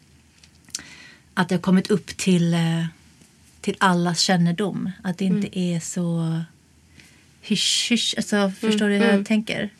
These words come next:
Speaker 2: Ja, absolut.
Speaker 1: Eh, de här boxarna är mer, de är större.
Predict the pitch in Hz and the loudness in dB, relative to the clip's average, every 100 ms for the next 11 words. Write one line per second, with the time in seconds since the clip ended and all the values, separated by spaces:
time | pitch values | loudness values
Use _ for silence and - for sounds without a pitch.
0 | - 240 277 285 - 208 - 277 285 - | 0 4 4 2 -4 -6 -2 0 0 -4
1 | - 233 196 196 190 190 185 _ _ _ | -4 0 2 2 0 -2 -6 _ _ _
2 | _ _ _ _ - _ _ _ - 196 | _ _ _ _ -20 _ _ _ 2 4
3 | 185 220 - - 220 180 156 - 175 170 | 4 0 -2 0 2 4 2 0 2 4
4 | 170 165 165 170 - - 170 165 - 185 | 4 2 0 -2 -8 2 2 2 2 2
5 | 175 170 | 2 -4